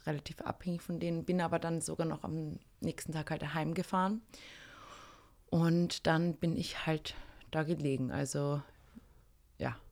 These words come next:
Und dann waren halt diese inneren Sachen. Normalerweise würde ich mich ja bewegen. Ich hatte ja davor, äh, muss ich ja schon sagen, sehr, sehr viel gemacht. Nicht nur dadurch, dass ich gewusst habe, dass ich operiert wurde, aber ich wurde, ich habe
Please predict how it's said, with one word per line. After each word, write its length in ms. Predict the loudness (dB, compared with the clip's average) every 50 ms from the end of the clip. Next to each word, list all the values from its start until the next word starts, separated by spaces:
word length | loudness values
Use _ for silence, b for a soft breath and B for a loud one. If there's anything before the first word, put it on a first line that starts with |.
| -20 -18 -8 -6
Und 140 | -4 -2
dann 160 | 0 0 2 2
waren 160 | 2 2 2
halt 160 | 2 0 0
diese 180 | -2 -2 -2 -2
inneren 460 | 0 0 0 2 2 2 0 0 0
Sachen. 580 | 0 0 0 -2 -2 -4 -4 -4 -2 -2 -2 -2
Normalerweise 640 | 0 2 4 4 4 4 2 2 0 0 -2 -2 -4 -6
würde 140 | -6 -6 -6
ich 80 | -8
mich 160 | -8 -8 -6
ja 80 | -8 -6
bewegen. 460 | -4 -4 -2 2 2 4 4 4 2
Ich 160 | 0 -2 -6
hatte 180 | -8 -6 -4 -2
ja 140 | 0 0 0
davor, 480 | 0 -4 -4 -2 0 2 2 2 2 B B B B B B B B B B B -6 -2
äh, 140 | 0 2 4
muss 220 | 4 4 4 2
ich 120 | 0 0 -2
ja 80 | 0
schon 180 | 0 0 0 2
sagen, 240 | 2 2 2 0 0
sehr, 280 | 0 2 4 4 4 4
sehr 180 | 4 2 0
viel 220 | -2 0 -2 -2 0
gemacht. 400 | 2 2 2 2 2 0 -4 -12 B B B B B B 2
Nicht 300 | 4 4 4 2 2 4
nur 420 | 4 6 6 6 6 6 4 0 -6 -14 -20 -20 -18 -18 -12 -2
dadurch, 300 | 2 2 4 4 2 0
dass 180 | -2 -2 -2 -4
ich 160 | -6 -8 -6
gewusst 340 | -4 -4 -2 -2 -2 -2 -4
habe, 120 | -4 -2
dass 160 | -2 -2 -2
ich 120 | -2 -2 -4
operiert 360 | -4 -2 0 0 0 0 0
wurde, 200 | 0 0 0 0
aber 120 | 0 0
ich 160 | -2 -2 0
wurde, 240 | 0 2 2 2 0
ich 240 | 0 -4 -6 -2 -2
habe 160 | -2 -2 -2